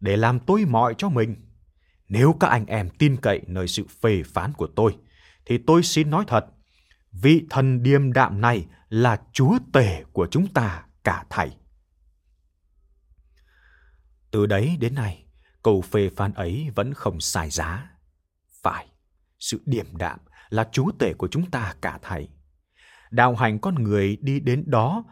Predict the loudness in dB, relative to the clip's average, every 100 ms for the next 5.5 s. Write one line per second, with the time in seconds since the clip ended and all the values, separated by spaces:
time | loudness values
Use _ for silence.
0 | _ _ 0 2 2 -2 0 -2 2 0
1 | 0 0 0 0 0 0 0 -2 -6 -4
2 | -4 -4 -8 -10 -10 -6 -2 -2 -2 -4
3 | -6 -12 _ _ _ _ _ _ _ _
4 | _ _ -2 -2 -2 -6 -6 -4 -4 -4
5 | -4 -6 -6 -10